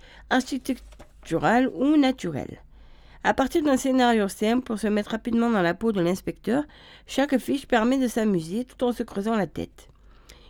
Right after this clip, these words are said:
Les balades peuvent être effectuées séparément, le temps d'un après-midi. Elles peuvent aussi former un bel itinéraire pour passer d'une commune à l'autre. Muni de votre fichier et de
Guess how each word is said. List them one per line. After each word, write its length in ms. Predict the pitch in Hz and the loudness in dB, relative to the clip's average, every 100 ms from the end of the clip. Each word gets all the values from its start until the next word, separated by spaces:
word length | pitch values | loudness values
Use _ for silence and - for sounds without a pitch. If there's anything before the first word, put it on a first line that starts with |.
| - | -2
Les 80 | - | 0
balades 600 | 214 226 247 254 254 226 | 4 6 8 8 6 2
peuvent 260 | - 214 196 | 0 -2 0
être 200 | 208 - - | -2 -6 -4
effectuées 520 | 208 220 214 - 226 | -2 -2 -4 -4 -4
séparément, 720 | - 208 185 160 147 156 233 | 0 0 2 2 2 2 2
le 160 | 262 220 | 2 0
temps 180 | - 190 | 0 0
d'un 160 | 175 | 2
après-midi. 720 | 165 - 156 143 147 214 320 - - - - - | 0 -2 -2 -2 -2 0 -2 -4 -18 -20 -10 -4
Elles 120 | 185 | 2
peuvent 160 | 220 | 2
aussi 240 | 214 214 233 | 2 0 -2
former 380 | 220 202 240 262 | 0 2 2 2
un 80 | |
bel 160 | 240 233 | 2 0
itinéraire 560 | 214 214 196 190 269 247 | -2 -4 0 0 -2 -4
pour 140 | 220 | -6
passer 280 | 196 196 254 | -6 -2 0
d'une 200 | 233 185 | 0 0
commune 300 | 208 233 240 | 0 2 2
à 80 | 151 | 2
l'autre. 380 | 120 117 - - - - - - - | -2 -6 -14 -20 -20 -20 -20 -12 2
Muni 180 | 262 381 403 339 | 6 8 6 4
de 80 | 247 | 2
votre 260 | 240 - | 2 0
fichier 440 | 202 294 285 339 320 | -2 -2 2 2 2
et 40 | |
de 240 | 214 185 | 0 -4